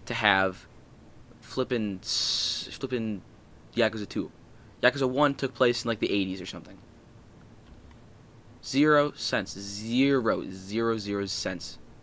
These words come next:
Zero. Zilch. Nada. You understand my issue here? Well, I suppose that's about it. I rate this game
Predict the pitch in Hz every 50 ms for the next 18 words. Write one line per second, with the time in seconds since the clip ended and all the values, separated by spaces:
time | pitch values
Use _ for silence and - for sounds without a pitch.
0 | - - - - - - - - - - - - - - - - - - - -
1 | - 120 117 113 104 87 87 - - - - - - - - - - 98 95 101
2 | 113 117 104 - - - - - - - - - - - 104 98 101 107 107 107
3 | 107 101 92 90 - - - - - - - - - - - - - - - -
4 | - - - - - - - - - - - - - - - - - - - -
5 | 101 110 110 - - - 117 117 113 113 113 95 107 117 - - 123 127 127 131
6 | 135 135 - - - - - - - - - - - - - - - - - -
7 | - - - - - - - - - - - - - - - - - - - -
8 | - 101 101 107 110 113 127 - - - - - - - - - - - - -
9 | - - - - - - - 104 - - 143 131 135 113 120 113 110 104 101 95
10 | 98 - - - - - 110 117 120 127 - 117 120 - - 117 113 113 110 110
11 | 117